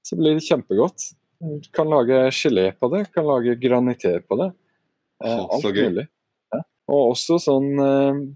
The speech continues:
Speaker 1: bladbete og sånne ting fungerer også. Og veldig mange av de her, eh, ikke-delene av grønnsaken, eh, kan brukes. Så, eh, bare sjekk det opp og test det
Speaker 2: Ja.
Speaker 1: ut.
Speaker 2: Ja, det,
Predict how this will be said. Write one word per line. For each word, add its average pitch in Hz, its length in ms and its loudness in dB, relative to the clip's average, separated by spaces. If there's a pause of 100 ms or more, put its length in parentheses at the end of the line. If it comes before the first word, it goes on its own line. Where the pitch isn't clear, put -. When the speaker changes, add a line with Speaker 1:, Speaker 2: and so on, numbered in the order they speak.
Speaker 1:
bladbete 92 760 2 (220)
og 107 240 0
sånne 90 340 -4
ting 156 200 -4
fungerer 117 460 0
også. 95 300 -8 (220)
Og 131 320 2
veldig 131 420 0
mange 117 260 0
av 101 160 2
de 110 160 4
her, 107 540 2
eh, 107 40 -6 (180)
ikke-delene 101 760 0
av 117 80 0
grønnsaken, 117 760 -2 (200)
eh, 110 300 -2 (100)
kan 113 220 0
brukes. - 720 -4 (300)
Så, 104 160 -4 (240)
eh, 104 340 -10 (540)
bare 151 400 2
sjekk - 380 -2
det 165 100 2
opp - 240 -2
og 165 280 0
test - 280 -2
det 190 100 2
Speaker 2:
Ja. 208 80 2
Speaker 1:
ut. - 240 -12 (920)
Speaker 2:
Ja, 104 100 -2
det, 107 160 0